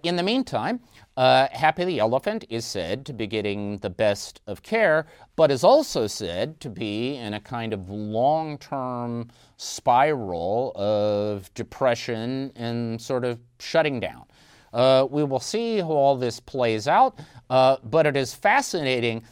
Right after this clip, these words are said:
So, you know, one of the great things about the Catholic Church, by the way, uh, is that there's absolutely no news story in the world upon which there is not some kind of Catholic angle. Uh, and if you want the ultimate proof of that,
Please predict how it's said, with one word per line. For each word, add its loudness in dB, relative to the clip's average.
So, -2
you 0
know, 2
one 2
of 2
the 2
great 2
things -2
about -4
the -12
Catholic -8
Church, -16
by -14
the -20
way, -16
uh, 0
is -4
that -4
there's -6
absolutely 0
no 0
news -2
story -6
in -6
the -6
world -8
upon 2
which -4
there -2
is -6
not -2
some -6
kind -6
of -6
Catholic 0
angle. -6
Uh, 8
and 2
if -6
you -2
want -2
the -6
ultimate 0
proof -2
of -6
that, -4